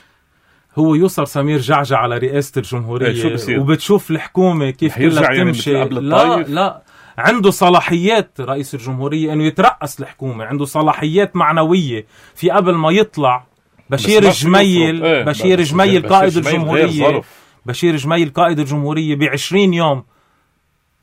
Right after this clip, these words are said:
Speaker 1: وقف الدولة اللبنانية على إجريها بكلمتين قالهم بخطابه قبل ما يستلم.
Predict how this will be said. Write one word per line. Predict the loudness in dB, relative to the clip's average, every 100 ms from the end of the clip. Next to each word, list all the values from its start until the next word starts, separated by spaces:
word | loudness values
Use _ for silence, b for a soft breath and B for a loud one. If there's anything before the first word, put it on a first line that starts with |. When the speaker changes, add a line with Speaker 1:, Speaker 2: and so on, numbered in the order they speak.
| _
Speaker 1:
وقف | 2 2 0 -14 -14 _ _ _ _ _ _ _ _
الدولة | -2 2 2 0
اللبنانية | -2 -2 -2 -2 0
على | 0 0
إجريها | -2 -2 0 -2
بكلمتين | -2 -2 -2 -2 -2 -4 -2
قالهم | -4 -4 -6
بخطابه | -8 -10 -4 -2 0 -2
قبل | -4
ما | -6 -8
يستلم. | -10 -10 -10